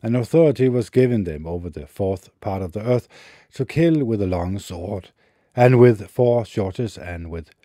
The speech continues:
deadly plague, and by the wild beasts of the earth.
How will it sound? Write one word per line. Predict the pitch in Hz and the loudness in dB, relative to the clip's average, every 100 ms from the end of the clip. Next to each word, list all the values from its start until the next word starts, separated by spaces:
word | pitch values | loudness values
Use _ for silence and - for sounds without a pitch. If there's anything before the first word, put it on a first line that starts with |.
| _ | _
deadly | 123 123 104 87 | 2 2 2 -10
plague, | - 147 139 131 - _ _ - | 0 6 6 4 -8 _ _ -4
and | 143 | 2
by | 143 143 | 6 6
the | 135 | 8
wild | 139 165 151 | 6 6 2
beasts | 117 110 - | 0 0 -4
of | 113 | -2
the | 113 | 0
earth. | 92 98 - | 0 -2 -4